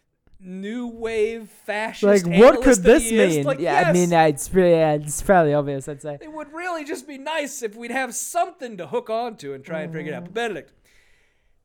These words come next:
Speaker 1: this is the part we've been waiting for the entire time. You and me,
Speaker 2: Seems like the
Speaker 1: anyways.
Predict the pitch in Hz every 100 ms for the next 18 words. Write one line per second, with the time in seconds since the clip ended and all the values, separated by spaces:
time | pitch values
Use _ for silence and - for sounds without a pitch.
0 | _ _ _ 165 170 160 151 139 131 123
1 | 113 95 87 95 85 82 87 87 135 147
2 | - _ _ 135 113 135 233 220 220